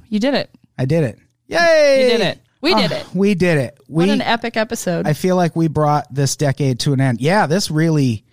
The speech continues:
Speaker 1: Jesus.
Speaker 2: Even when you shave off the pre stuff, this is gonna be, like, a two-hour <laughs> episode.
Speaker 1: Sorry.
Speaker 2: No, it's good. I, I, uh, cut, I, I made it five shorter thinking I would
Speaker 1: Thank God we would have been here another half an hour.
Speaker 2: Yeah, the one, uh, the conspiracy episode is twenty-five entries, and that one is not as long as this.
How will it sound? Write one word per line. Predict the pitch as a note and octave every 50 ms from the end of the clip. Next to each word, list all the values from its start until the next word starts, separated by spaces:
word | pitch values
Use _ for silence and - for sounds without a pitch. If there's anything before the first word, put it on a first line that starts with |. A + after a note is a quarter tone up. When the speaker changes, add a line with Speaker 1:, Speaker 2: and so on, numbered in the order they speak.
| _ _ -
Speaker 1:
Jesus. | - G#3+ B3+ C4+ G#3 E3 E3 - -
Speaker 2:
Even | - F#3 G3+ G#3+ G3+
when | G3 G3 F#3+
you | F3+
shave | D#3+ - - G3 F3+ F3 F3+ D#3+
off | E3+ E3 E3 E3 -
the | - D3
pre | - - F3 F3 F3+ F3+
stuff, | D#3+ - - D3+ B2 G#2 - -
this | D3+ C#3+ -
is | D#3+ C#3+
gonna | - D#3+ D3
be, | C3+ C#3+ C3+
like, | B2+ B2+ -
a | B2+
two-hour | A#2 - - - - F3+ D3+ C#3+ C3+ C3+ C3 C3 C3+
<laughs> | B2+
episode. | - - - - - - - C#3 - A#2 A2+
Speaker 1:
Sorry. | - - - - - - - - - - - - - _ _ _ _ - - - -
Speaker 2:
No, | - E3 F#3+ B3 D#4+ F4+ D4
it's | G#3 F#3 -
good. | D#3 D3+ A3 D4 F#3+ D#3+
I, | F3 G3 G#3+ A3 - - E3 G3 G#3+ G3+ - _ -
I, | C#3+
uh, | D#3 C3 - _ -
cut, | - F#3+ G3+ - - - - - -
I, | - D#3 E3 E3
I | - D3 D#3+ F3+
made | F3 E3+ F3 E3+
it | D#3+ - -
five | - F3 E3 E3 E3 D#3+ D3+ B2+ - -
shorter | - - - E3+ E3+ G3 F#3+ D#3+ B2
thinking | - D#3 C3+ B2+ - C3+ C3 A#2+ A#2 -
I | - B2 B2
would | C3 B2+ B2+
Speaker 1:
Thank | - - A#4 - -
God | - - D4+ F4 D4
we | B3+ B3+
would | B3+ C#4+
have | C4+ A#3+
been | B3+ C4
here | C#4+ C4
another | A#3 A3+ A3+ G#3+
half | G3+ F#3+ G3 G#3 -
an | G#3+ F#3+
hour. | F3+ F#3+ F#3+ F#3 E3+ E3 D#3
Speaker 2:
Yeah, | F3 G3 F#3+ E3+
the | E3
one, | E3+ F3 F#3+ G3
uh, | G3 F3+ D#3+
the | D#3+ F3 E3+ D#3
conspiracy | - F3+ E3 - - F#3 F#3+ G3+ F#3+ E3 - D3+
episode | C#3+ C#3+ - C3 - D3+ C3 B2+
is | -
twenty-five | - - E3+ D#3 D3 C3+ - - C#3+ D3 D3 B2+
entries, | B2 A#2+ A2+ - - A#2+ A2+ G#2+ -
and | - - C3+ B2 B2
that | B2 C#3 B2+ -
one | C#3 C3 A#2+ A#2 A2+
is | - C3 A#2 A#2+
not | B2+ A#2+ A#2+ A#2
as | A2+ A2 A2
long | A#2 A#2 A2+ A#2+ A#2+
as | - - -
this. | - - G#2+ G2+ - - -